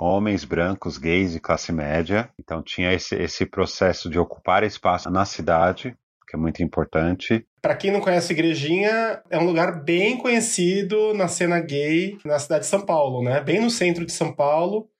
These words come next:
Speaker 2: que é o cenário urbano próprio pra acontecer esse tipo de encontro, né?
Speaker 1: Sim. E eu esqueci de falar um detalhe, assim, que eu, eu chego na Igrejinha trabalhando como garçom. Então, durante um ano, um ano e meio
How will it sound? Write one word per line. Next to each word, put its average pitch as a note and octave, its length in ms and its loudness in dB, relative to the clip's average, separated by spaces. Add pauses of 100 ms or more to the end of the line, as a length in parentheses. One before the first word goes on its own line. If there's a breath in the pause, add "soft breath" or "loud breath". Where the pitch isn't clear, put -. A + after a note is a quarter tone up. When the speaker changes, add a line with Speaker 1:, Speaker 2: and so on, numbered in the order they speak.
(140)
Speaker 2:
que - 80 -4
é - 140 -2
o D3 80 -2
cenário F3 320 2
urbano F#3 760 0
próprio E3 260 0
pra F#3 100 0
acontecer E3+ 760 0 (160)
esse D3+ 200 -6
tipo - 160 -10
de F3 60 -2
encontro, C#3 440 0
né? F#2 200 2
Speaker 1:
Sim. D#2+ 120 -8 (580 loud breath)
E F2+ 600 2
eu F2 80 -2
esqueci G2 340 0
de - 80 -4
falar G2 400 2
um F2 80 2
detalhe, F2 500 0
assim, F2+ 220 -2
que - 140 -2
eu, E2+ 580 0 (120)
eu F#2 120 0
chego A2+ 400 0
na A2+ 80 2
Igrejinha G2+ 680 0
trabalhando G2+ 480 0
como G#2+ 200 0
garçom. G#2 480 0 (220)
Então, F2 220 -8
durante E2+ 360 -2
um F2 160 0
ano, G2+ 280 0
um F#2+ 40 -2
ano F#2+ 140 0
e F2+ 60 -2
meio G2 420 0